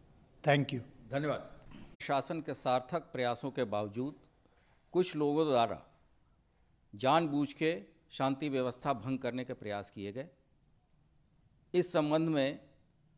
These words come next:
Speaker 2: बहुत ही त्वरित कार्रवाई करते हुए साढ़े सात बजे शाम तक एक सौ नौ लोगों की गिरफ्तारी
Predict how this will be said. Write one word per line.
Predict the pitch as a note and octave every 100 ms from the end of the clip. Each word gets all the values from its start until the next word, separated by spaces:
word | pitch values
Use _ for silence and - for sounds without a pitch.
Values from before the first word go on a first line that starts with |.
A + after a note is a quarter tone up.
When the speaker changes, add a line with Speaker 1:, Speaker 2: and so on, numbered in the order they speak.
| _ G#2
Speaker 2:
बहुत | B2+ D#3 D#3
ही | G3+
त्वरित | D3 C#3 - -
कार्रवाई | B2+ B2+ C#3+
करते | C3+ A2 - B2+
हुए | A#2+ C3+ F#3+ _ _ _ _ _ _ _ _ _ _ _ _ _ -
साढ़े | C3 C3+ C#3+
सात | D3 D3+ C3+
बजे | A#2+ C3 B2
शाम | G#2+ A#2+ C3+
तक | C3+ F2 - _ _ _ _ -
एक | D3 D3
सौ | C#3
नौ | B2+ C#3 D3+
लोगों | C#3+ C#3
की | C3+ G#2+
गिरफ्तारी | G#2 G2+ - A2+ C#3+